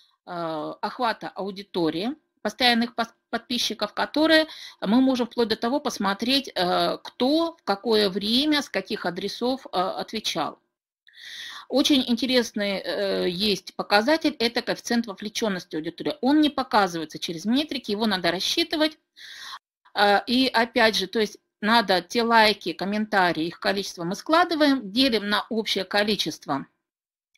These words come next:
подписчиков и умножаем на сто процентов. Это можно, э, отсматривать за сутки, за неделю,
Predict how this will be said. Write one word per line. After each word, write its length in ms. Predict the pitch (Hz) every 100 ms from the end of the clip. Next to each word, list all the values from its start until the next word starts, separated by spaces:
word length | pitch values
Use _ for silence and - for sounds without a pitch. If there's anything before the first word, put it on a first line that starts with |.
| -
подписчиков 720 | 202 - 190 - 220 302 311 _ _ - - - -
и 80 | 302
умножаем 420 | 277 233 247 247
на 80 | 208
сто 160 | - -
процентов. 560 | 196 196 160 147 - _ - - -
Это 220 | 339 330
можно, 340 | 220 214 185 170
э, 300 | - 185 185
отсматривать 580 | 190 - 202 175 160 156
за 280 | 175 180 -
сутки, 560 | - 294 302 - 277 _
за 380 | 185 185 180 156 _ _ _
неделю, 640 | 196 175 226 269 269 269